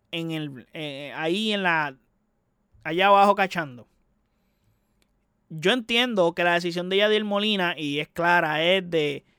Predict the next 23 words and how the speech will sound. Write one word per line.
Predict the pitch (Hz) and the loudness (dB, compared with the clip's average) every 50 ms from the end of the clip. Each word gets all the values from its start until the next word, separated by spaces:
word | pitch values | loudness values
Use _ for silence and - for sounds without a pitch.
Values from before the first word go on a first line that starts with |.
| _ _ _ - | _ _ _ -6
ponemos | 165 165 165 165 165 170 165 175 170 | -4 -2 -2 -2 -2 -2 -2 0 0
a | 170 | -2
Cristian | 160 160 160 165 - 185 165 156 156 | -2 -4 -6 -6 -4 -4 -4 -2 -2
Vázquez | 156 156 160 160 - - 175 175 | -2 -2 -2 -2 -2 -2 0 2
de | 180 196 196 | 2 2 2
catcher, | - 226 233 226 - - 240 233 247 262 247 _ _ _ _ _ _ _ _ _ _ _ _ _ _ _ _ - | 4 4 4 4 2 2 2 2 2 0 -6 _ _ _ _ _ _ _ _ _ _ _ _ _ _ _ _ -8
que | - 160 | -8 -6
no | 160 165 | -6 -6
estoy | 165 - 214 208 202 190 190 _ _ | -4 -4 -4 -4 -4 -8 -12 _ _
quitándole | - - 196 190 190 196 196 190 185 185 | -18 -14 -10 -8 -6 -4 -2 -2 -2 -2
mérito | 180 175 170 175 170 175 | -2 -2 -4 -4 -2 -4
a | 160 156 | -4 -2
Cristian | 165 160 - - 170 160 156 156 | -4 -4 -2 -2 -4 -2 0 2
Vázquez, | 180 214 - - 196 180 | 0 0 2 0 -2 -2
pero | 175 160 156 156 | -2 -2 -4 -4
Cristian | 160 151 - - 165 156 | -6 -6 -4 -6 -4 -2
Vázquez | 160 160 170 - - | -2 -4 -4 -4 -4
ofensivamente | 185 - 190 185 - - 196 180 175 175 180 180 170 - 175 165 160 | -4 -4 -4 -6 -4 -2 -2 -2 0 -2 -2 -4 -4 -2 0 0 0
es | 165 | 0
un | 175 170 165 151 147 143 143 147 143 147 151 | -4 -8 -8 -10 -12 -12 -12 -12 -12 -10 -6
muy | 160 170 190 | -6 -4 -6
buen | 185 165 165 175 180 185 185 | -6 -4 -4 -4 -4 -4 -2
pelotero, | - 170 175 175 185 190 185 175 175 214 | -2 0 0 0 0 0 0 0 -2 -4